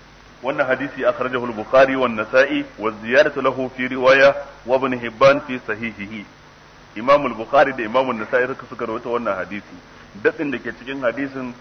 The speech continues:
wato na Imam an-Nasa'i ne da shi da Ibn Hibban a cikin ingantaccen littafin sa, wal Baihaqi wa ghayruhuma.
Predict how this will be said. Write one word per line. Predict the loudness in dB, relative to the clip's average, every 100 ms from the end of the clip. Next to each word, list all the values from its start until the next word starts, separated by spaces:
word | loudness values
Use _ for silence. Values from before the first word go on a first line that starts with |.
| -20 -12
wato | -2 0 0
na | -2 0
Imam | 2 2
an-Nasa'i | 0 -4 2 2 2 -4
ne | -6
da | -8 -10
shi | -8
da | -8
Ibn | -6 -8 -6
Hibban | -4 4 4
a | 4 -6
cikin | -8 -8 -8
ingantaccen | -8 -8 -8 -8
littafin | -8 -2 -2 -2 -4
sa, |
wal | -2 2
Baihaqi | 6 6 6 4
wa | 6 6
ghayruhuma. | 4 0 -6 -8